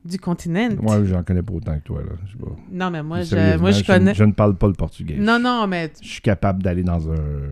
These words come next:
Speaker 2: café ou un resto me commander quelques trucs.
Speaker 1: Ben, c'est déjà bon.
Speaker 2: Demander comment ça coûte. Et,
Speaker 1: Ben,
Speaker 2: euh, mais à part ça, euh,
Speaker 1: ben, moi, je parle le portugais en plus de l'Amazonie,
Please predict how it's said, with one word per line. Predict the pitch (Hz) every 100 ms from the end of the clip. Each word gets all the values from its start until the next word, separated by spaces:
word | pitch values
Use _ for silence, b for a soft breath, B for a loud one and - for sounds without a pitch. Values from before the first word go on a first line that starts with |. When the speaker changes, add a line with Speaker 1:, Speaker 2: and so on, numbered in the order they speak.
| 71 71 73 - _
Speaker 2:
café | - 85 - - 98 92 92
ou | 85
un | 82
resto | 85 - 104
me |
commander | 92 92 87 85 87
quelques | 87 80 80 -
trucs. | - 92 95 -
Speaker 1:
Ben, | 196 143 131
c'est | 131 151
déjà | 143 135
bon. | 170
Speaker 2:
Demander | 104 98 98 95
comment | 98 95 90
ça | - 85
coûte. | - 107 107 -
Et, | 90 85
Speaker 1:
Ben, | 85 85
Speaker 2:
euh, |
mais | 87 90
à | 90
part | - 92
ça, | - 101
euh, | 98 92 87 80
Speaker 1:
ben, | 156
moi, | 175
je | - -
parle | 202 214 220
le | 180
portugais | - 180 - 185 165 220
en | 196
plus | 165 180 226 196
de | 165
l'Amazonie, | 160 196 269 302 311 302 311